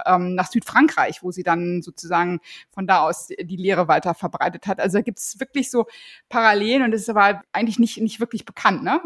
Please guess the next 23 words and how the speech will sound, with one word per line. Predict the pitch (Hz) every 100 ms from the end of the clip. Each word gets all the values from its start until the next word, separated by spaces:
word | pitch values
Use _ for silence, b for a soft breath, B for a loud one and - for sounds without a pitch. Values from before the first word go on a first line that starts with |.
| -
Man, | 208 196
man | 202 202
spielt | - - 240 -
immer | 220 208
mit | 202
diesen, | 214 190 202 196 190 -
mit | - 185
dem | 196
Mysterienweg | 185 - - 247 233 214 208 208 - -
und, | 165 180 - -
und, | 185 - _ -
aber | 175 190
eigentlich | 143 220 -
weiß | 214
man | 226 208
gar | 208
nicht | 233
richtig, | 226 - - _
was | - 208
sich | -
dahinter | 202 190 185
verbirgt. | 190 175 156 -
Deswegen, | 180 - 175 180